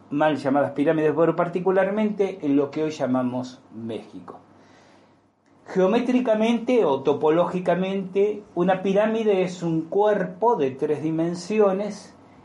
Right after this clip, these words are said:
que tiene cuatro caras laterales de aspecto triangular y una base cuadrangular, aunque puede haber pirámides obviamente de tres caras laterales triangulares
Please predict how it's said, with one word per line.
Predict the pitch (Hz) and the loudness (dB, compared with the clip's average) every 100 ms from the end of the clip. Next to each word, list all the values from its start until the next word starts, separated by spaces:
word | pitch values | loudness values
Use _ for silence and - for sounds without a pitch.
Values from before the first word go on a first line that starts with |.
| - | -10
que | - 143 | -4 0
tiene | 160 147 127 | 2 2 2
cuatro | 170 190 208 208 | 0 0 2 2
caras | 233 226 247 247 | 2 2 0 -2
laterales | 170 147 143 190 202 208 185 | -2 -2 -2 0 2 2 0
de | 143 | -2
aspecto | - 160 180 | -6 -6 -6
triangular | 175 175 165 180 190 190 | -4 -4 -2 2 2 2
y | 160 | 0
una | 160 151 | 2 2
base | 156 151 - 208 - - | 2 -2 -4 -6 -6 -2
cuadrangular, | 139 131 135 127 123 110 101 156 | 0 2 2 0 -2 -4 -2 -2
aunque | 202 226 | 0 0
puede | 226 208 | 2 2
haber | 208 - | 2 0
pirámides | 202 196 196 185 185 | 0 0 0 -4 -2
obviamente | 170 160 170 170 139 | -2 -2 -4 -2 0
de | 139 | 0
tres | 139 214 208 | 4 2 4
caras | 190 160 151 - - - _ _ _ _ _ _ _ - | 2 2 0 -4 -18 -20 _ _ _ _ _ _ _ -6
laterales | 131 127 147 160 160 147 | -2 0 2 2 0 -4
triangulares | 165 151 143 156 151 143 151 - | -2 0 0 0 0 0 -4 -12